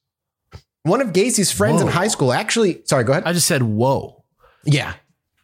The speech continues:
Speaker 1: One of Gacy's friends in high schools r-, actually recalled several instances when his father ridiculed or beat his son without provocation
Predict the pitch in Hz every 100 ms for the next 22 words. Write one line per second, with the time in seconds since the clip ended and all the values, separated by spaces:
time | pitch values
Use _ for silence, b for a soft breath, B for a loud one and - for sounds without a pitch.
0 | _ 151 220 226 233 247 214 - 220 185
1 | 147 151 180 - 240 269 - 143 175 -
2 | 240 202 - 170 180 135 104 - 165 220
3 | 196 165 175 - 131 - 95 92 110 117
4 | 120 - - 160 190 196 123 202 233 240
5 | 254 175 123 151 165 139 147 - 156 131
6 | 110 135 - 160 135 127 151 160 113 98